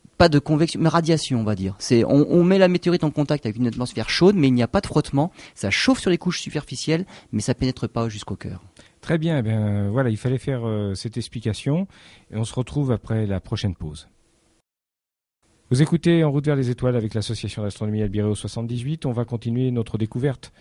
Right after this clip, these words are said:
Speaker 2: euh, des étoiles filantes en cette période de novembre.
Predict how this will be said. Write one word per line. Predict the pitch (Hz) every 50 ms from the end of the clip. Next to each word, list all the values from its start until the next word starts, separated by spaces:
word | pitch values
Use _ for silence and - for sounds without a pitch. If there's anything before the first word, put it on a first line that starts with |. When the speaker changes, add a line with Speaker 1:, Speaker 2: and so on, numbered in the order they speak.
| _ - _ _ _ _ _ _ -
Speaker 2:
euh, | 101 104 104 101 98 98 101 101 98 98 98 98 98 95
des | 92 92 98 113 117 113 107 98 135
étoiles | 156 151 - 185 190 180 151
filantes | - - - 139 120 131 151 175 185 196 196 190 180 - -
en | 139 127
cette | 123 - - 123 113 _
période | - 113 107 117 139 139 123
de | 104 104
novembre. | 101 101 101 98 123 160 202 220 208 202